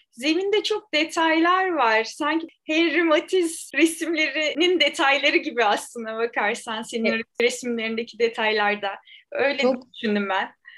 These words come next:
Speaker 2: Evet, çok sevindim bu yorumuna. Gerçekten Matisse en sevdiğim ressam. Ressamlardan biri demiyorum, en sevdiğim ressam. Çünkü kendi de zamanında büyük bir cesaretle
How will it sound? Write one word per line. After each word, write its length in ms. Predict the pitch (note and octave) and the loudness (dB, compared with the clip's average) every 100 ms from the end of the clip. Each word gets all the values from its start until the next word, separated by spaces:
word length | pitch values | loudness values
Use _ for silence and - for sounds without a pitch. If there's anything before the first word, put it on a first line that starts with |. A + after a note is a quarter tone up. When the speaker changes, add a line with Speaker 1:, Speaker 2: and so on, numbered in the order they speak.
| - | 0
Speaker 2:
Evet, 300 | A#3 A3+ G#3 | 4 4 2
çok 180 | A#3+ B3 | -2 0
sevindim 500 | B3 G#3+ G#3 G#3 G#3+ | 0 0 0 -2 -4
bu 100 | G#3+ | -2
yorumuna. 400 | G3+ G#3 A3 B3 | -2 -2 -4 0
Gerçekten 560 | A#3 A#3 A3+ G#3+ F#3+ | 0 0 -2 -6 -4
Matisse 400 | F#3+ F#3+ G3+ - | -4 -4 -8 -6
en 160 | A3 A#3+ | -4 -4
sevdiğim 600 | A#3+ F#3+ E3+ E3 D#3+ - E3+ | -2 -2 -2 -4 -6 -6 -4
ressam. 500 | E3+ E3+ D#3 D3+ - | -4 -4 -6 -6 -4
Ressamlardan 840 | F3+ F#3 G3 G3+ G3+ G3+ G#3 G3+ | -4 -2 -4 -2 -2 -2 -2 -2
biri 180 | G3+ G3+ | -4 -2
demiyorum, 380 | A#3 A#3 G#3 A3 | -2 0 -2 -2
en 160 | A3 G#3+ | -2 -2
sevdiğim 500 | G#3+ E3+ D#3+ D#3+ D#3 | -2 -6 -6 -6 -4
ressam. 480 | D#3+ - G#3 B3+ | -6 -8 -8 -8
Çünkü 460 | B3+ C#4 B3 B3 C4 - - _ _ | -6 -8 -6 -8 -10 -16 -20 _ _
kendi 400 | - A#3+ A#3 B3 | -8 -2 0 0
de 100 | A#3+ | 0
zamanında 880 | G3 F#3 F3+ E3 E3+ E3 F3 F#3+ F#3+ _ _ | 0 0 0 -2 -4 -4 -2 -4 -6 _ _
büyük 240 | A#3 A3 A3 | -6 -4 -6
bir 80 | E3+ | -4
cesaretle 720 | F3 E3+ E3+ E3+ E3+ D3+ | -4 -4 -4 -4 -6 -8